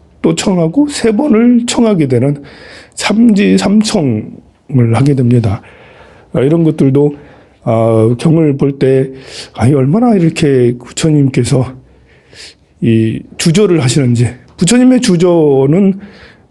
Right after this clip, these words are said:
에, 깨달고, 깨닫고 나서 처음도 주저하셨어요. "내가 또 열반할까?" 하면서 "아무래도 이거 못 알아들 것 같아." 에, 그래서 이제 말씀을 거두고,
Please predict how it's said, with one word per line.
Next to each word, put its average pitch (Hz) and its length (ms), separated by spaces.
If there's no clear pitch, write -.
에, 120 180
깨달고, 220 640
깨닫고 233 420
나서 151 380
처음도 165 840
주저하셨어요. 147 880
"내가 135 280
또 160 160
열반할까?" 214 720
하면서 160 520
"아무래도 190 400
이거 170 260
못 156 200
알아들 220 320
것 - 100
같아." 151 260
에, - 1700
그래서 180 300
이제 151 180
말씀을 131 760
거두고, 143 640